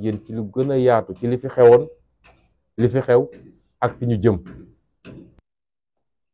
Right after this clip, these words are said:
Ndax xam nañ li xew, xam nañ fi, fi mbir yi di jëm. Waaye fi mu toll nii, ñaan leen Tabaski jàmm. Ne leen lépp lu ne woon seen xel ci ay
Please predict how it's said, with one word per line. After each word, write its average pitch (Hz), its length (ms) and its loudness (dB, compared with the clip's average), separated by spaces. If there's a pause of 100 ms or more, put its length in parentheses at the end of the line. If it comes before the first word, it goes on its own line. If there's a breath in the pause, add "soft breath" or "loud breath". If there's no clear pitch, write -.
(540)
Ndax 101 160 -6 (120)
xam 143 180 0
nañ 135 180 2
li 110 80 0
xew, 101 260 0
xam 110 140 -4
nañ 104 120 -4
fi, 104 180 -10
fi - 300 -20
mbir 101 140 -6
yi 92 60 -6
di 92 80 -10
jëm. 82 180 -12 (1000)
Waaye 107 280 2
fi 143 120 -2
mu 151 120 0
toll 113 220 2
nii, 101 220 -8 (760)
ñaan 113 260 -2 (140)
leen 101 320 -6 (360)
Tabaski 104 380 -8 (160)
jàmm. 92 300 -2 (1600)
Ne 110 140 -2
leen 117 300 2 (640)
lépp 131 340 2
lu 139 100 -2
ne 127 100 0
woon 117 180 4
seen 110 220 -2
xel 101 360 -4
ci 110 240 -8
ay 107 120 -2